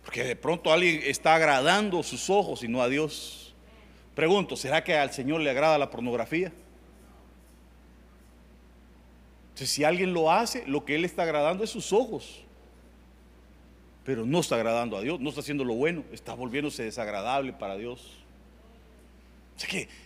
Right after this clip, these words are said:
hermanos, nosotros tenemos que pensar, ¿a quién quiero agradar? ¿Quiero agradar mi carne?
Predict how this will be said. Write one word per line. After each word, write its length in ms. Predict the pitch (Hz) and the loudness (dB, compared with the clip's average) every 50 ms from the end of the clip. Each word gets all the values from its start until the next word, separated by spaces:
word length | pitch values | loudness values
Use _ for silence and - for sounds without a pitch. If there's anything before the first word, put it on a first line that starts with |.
| - | -14
hermanos, 260 | 220 214 - - 147 135 | -12 -10 -8 -6 -6 -6
nosotros 200 | 123 - - - | -6 -8 -10 -8
tenemos 260 | 160 170 214 254 254 | -4 -2 0 0 0
que 80 | - 320 | -2 -4
pensar, 580 | - 247 196 151 139 - 247 247 196 135 - - | -2 -2 -2 -2 0 2 4 4 4 2 0 -4
¿a 100 | 127 135 | -6 -4
quién 220 | - - 202 185 - | 0 2 2 2 2
quiero 240 | - 165 151 143 | 0 0 0 0
agradar? 560 | 123 110 101 90 - 120 202 262 302 294 208 - - - - - - - - - - - - - - - - - - - - - - - - - | 0 0 -2 -4 -4 -4 -2 -2 -2 -2 -4 -8 -14 -20 -20 -20 -20 -20 -20 -20 -20 -20 -20 -20 -20 -20 -20 -20 -20 -20 -20 -20 -20 -20 -12 -6
¿Quiero 240 | - - 165 170 | -2 2 2 4
agradar 320 | 170 170 151 151 165 175 165 | 2 2 0 0 0 0 0
mi 140 | 160 147 - | -2 -2 -4
carne? 520 | - 170 202 240 269 320 330 339 359 | -4 -2 -2 -2 -2 -2 -4 -4 -6